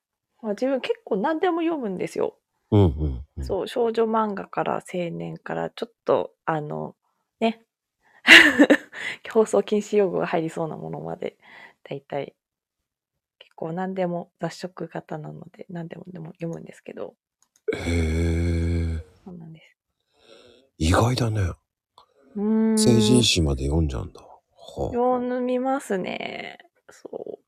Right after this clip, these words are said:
Speaker 1: う。なんかこう、絵描いたりとか、そういうのが好きになったきっかけも、なんか漫画なので。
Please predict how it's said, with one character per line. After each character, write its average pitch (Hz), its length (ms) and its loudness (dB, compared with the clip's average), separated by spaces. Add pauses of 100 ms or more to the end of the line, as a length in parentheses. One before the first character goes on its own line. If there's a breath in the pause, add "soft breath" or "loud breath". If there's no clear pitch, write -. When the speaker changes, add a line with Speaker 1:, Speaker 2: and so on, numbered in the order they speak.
Speaker 1:
う。 - 40 -10
な 233 100 -6
ん - 20 -18
か 220 160 -8
こ 185 360 2
う、 - 40 -4
絵 403 200 4
描 - 160 2
い 226 60 -4
た 190 220 -2
り 185 120 -6
と - 120 -10
か、 185 200 -2
そ 247 180 -2
う 262 60 0
い 294 160 0
う 294 40 -4
の 240 100 -6
が 285 140 -2
好 - 100 -18
き 392 160 -2
に 370 80 -2
な 262 80 -6
っ - 20 -8
た 190 140 -8
き - 140 -18
っ - 20 -20 (100)
か 196 140 -2 (240)
け 196 140 -2
も、 185 340 -4 (180)
な 185 120 0
ん - 20 -4
か 170 140 -4
漫 175 240 -2
画 190 120 -4
な 190 140 -2
の 175 160 -6
で。 - 400 -4